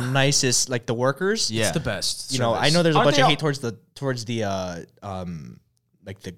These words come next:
Speaker 1: the
Speaker 2: The company
Speaker 1: founders and, yeah,
Speaker 2: and
Speaker 1: the
Speaker 2: stuff,
Speaker 1: company.
Speaker 2: yeah.
Speaker 1: But the people who work there are literally, like, if you ever been there, they're, like, the nicest.
Speaker 2: They're trained to be that way.
Speaker 1: Yeah, they're supposed to be that way.
Speaker 2: Yeah. What, what, do they
Speaker 1: Yeah.
Speaker 2: have to say something all the time?
Speaker 3: What do you mean they have
Speaker 1: They,
Speaker 3: to say
Speaker 1: they
Speaker 3: something
Speaker 1: even
Speaker 3: else?
Speaker 1: s-,
Speaker 3: Oh, they
Speaker 1: they
Speaker 3: say,
Speaker 1: say
Speaker 3: "My
Speaker 1: my,
Speaker 3: pleasure."
Speaker 1: yeah, my
Speaker 2: Yeah, my
Speaker 1: pleasure,
Speaker 2: pleasure.
Speaker 1: instead of, like,
Speaker 3: Yeah.
Speaker 1: "You're welcome,"
Speaker 3: Because
Speaker 1: or
Speaker 3: they're there to serve people and, and have that,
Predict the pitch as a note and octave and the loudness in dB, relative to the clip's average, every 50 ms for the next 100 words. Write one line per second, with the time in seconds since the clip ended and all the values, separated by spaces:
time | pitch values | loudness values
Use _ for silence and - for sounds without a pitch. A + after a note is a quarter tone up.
0 | _ _ - - _ _ - A#2 _ - D#3+ D3+ B2 A#2+ A#2+ B2 A2+ A2 G#2+ G#2 | _ _ -20 -20 _ _ -12 -10 _ -2 -2 0 0 0 0 0 -2 -4 -6 -6
1 | G2+ G#2 G2+ G#2+ A2 A2 G2+ G#2 - C#3+ C#3+ B2+ - F2+ F2+ D#2 D2 E2 - - | -6 -8 -8 -6 -4 -4 -4 -2 -2 -2 -2 -2 -4 -6 -6 -6 -8 -14 -18 -20
2 | - _ - C#3 D#3 - F3+ G#3 - D4+ A#3+ G#3 F#3+ C3+ C3 C3+ D3 D3 - F#3 | -14 _ -4 -2 0 0 0 2 2 2 2 2 2 2 2 2 2 2 2 2
3 | G3 G3+ - C#3+ C3 A2+ A2 A#2+ A#2+ C#3 D#3+ F3 F3 E3+ D#3+ D3 B2+ A#2 B2+ B2+ | 2 2 2 -2 -2 -2 -4 -2 2 4 6 6 6 6 6 4 4 2 2 0
4 | D#3 F#3 G#3+ A3 G#3 E3 A#2 A2 A#2 A#2+ C3 C#3 D#3+ D#3+ C#3+ A#2+ A#2+ D#3 E3+ E3+ | 2 2 2 4 2 0 0 0 0 0 2 2 2 0 0 -2 0 0 0 -2
5 | - A#2 G#2+ G#2+ G#2+ A2 A2 A2+ A#2+ B2 A#2+ - - B2 A#2+ A2+ - - - - | -2 -4 -2 -2 -2 -2 0 0 0 0 0 0 -2 -2 0 0 0 0 0 0
6 | - D3 E3 E3 - - D3 D3+ F3 F3+ E3+ D3 C3 C3+ C3+ B2+ A#2 G2+ F2+ - | 0 -2 -2 -2 -4 -2 0 0 0 0 -2 -2 -2 -2 0 0 0 0 4 6
7 | F#3+ F#3 D3 D3 C#3+ - D3 B2 D3 E3+ - - A2+ G#2 F2+ F2 E2 D2+ D#2 A2 | 6 6 6 4 2 2 2 2 2 0 0 -2 -4 -4 -4 -6 -8 -4 -2 0
8 | A#2+ A2 E2+ E2+ - - - F#3 G#3+ F#3+ F3 F3 - E3+ - G#3 G#3+ A#3+ - A#3 | 0 0 0 -2 -4 0 2 2 2 2 -4 -12 -14 -6 -2 0 0 0 -2 -4
9 | - - B3 A#3 C4 B3+ B3+ C4 B3+ C4 _ _ _ F#3 G#3 G#3 - - A3+ A#3 | -6 -6 -6 -6 -6 -8 -10 -10 -12 -12 _ _ _ -8 -8 -6 -6 -10 -12 -12
10 | B3+ _ _ _ _ _ _ _ _ _ _ C3+ C#3 C3+ B2+ A#2 A2 G#2+ A2+ C#3+ | -12 _ _ _ _ _ _ _ _ _ _ -8 -6 -6 -6 -6 -4 0 0 0
11 | C#3+ - A2 G#2 B2+ C#3+ F3+ G3+ G#3 G#3+ G3 F#3 - - - _ - D#3 C#3+ D3 | 0 0 -4 0 2 2 2 2 2 0 0 0 -2 -4 -8 _ -4 -2 0 2
12 | D3 D3 E3 D#3 C#3 C3 B2+ B2 - C#3+ B2 A#2 G2+ - C3 A#2+ C3+ D#3+ E3+ D#3+ | 2 4 2 4 4 2 2 2 0 -4 -4 -2 -2 -2 0 2 2 2 2 2
13 | C#3+ C3+ C3+ B2 - D#3 D#3 C#3 A#2+ B2+ B2+ - C#3 C3 C3+ B2 B2+ A#2 A2+ A#2+ | 2 0 0 2 2 0 0 0 -2 -4 -2 0 0 0 0 0 -2 -4 -2 -2
14 | A#2 A2 A2+ A#2 A#2 - - B2 A2+ A2+ A#2 A2 - D3 C#3+ B2+ C3 C#3 B2+ B2 | -2 0 0 0 -2 0 -2 -2 -2 -2 -4 -4 -4 -4 -2 0 0 -2 -2 -2
15 | A#2 B2 A#2+ A#2 A2+ G#2+ - - B2 G#2 G#2 G#2 - - A2+ G#2+ G2+ _ G#2 G2+ | -2 -4 -4 -4 -2 -2 -2 -2 -2 -6 -8 -10 -10 -12 -12 -14 -12 _ -12 -12
16 | G2 G2 F#2+ F2+ E2+ E2 E2 - - F2 E2+ E2+ F2+ F#2+ E2+ E2 E2 E2+ E2 D2+ | -10 -10 -12 -12 -14 -16 -18 -16 -16 -16 -16 -16 -14 -16 -16 -14 -14 -14 -14 -14
17 | - | -14